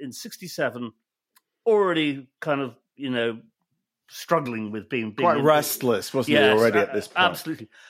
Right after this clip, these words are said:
Speaker 1: Dusty Springfield to Alan Smith, N M E, sixty-eight. "Most people in this business are in it to be liked. I hate to be disliked,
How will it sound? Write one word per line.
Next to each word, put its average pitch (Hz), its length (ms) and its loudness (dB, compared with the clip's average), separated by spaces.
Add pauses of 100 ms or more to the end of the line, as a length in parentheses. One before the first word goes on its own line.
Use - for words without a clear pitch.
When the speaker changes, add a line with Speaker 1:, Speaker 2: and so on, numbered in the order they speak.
(300)
Speaker 1:
Dusty 202 280 0
Springfield 165 500 -2
to 170 100 -6
Alan 156 200 2
Smith, 147 340 -6
N 156 140 2
M 139 100 0
E, 123 140 -4
sixty-eight. 123 580 -4 (320)
"Most 247 300 0
people 147 240 -4
in 139 80 -4
this 127 100 -8
business 143 460 -4 (100)
are 151 160 4
in 170 80 0
it 185 140 -6
to - 100 -20
be 147 120 -2
liked. 143 420 -2 (260)
I 175 80 -2
hate 233 280 -2
to - 60 -20
be 131 100 -12
disliked, 110 600 -8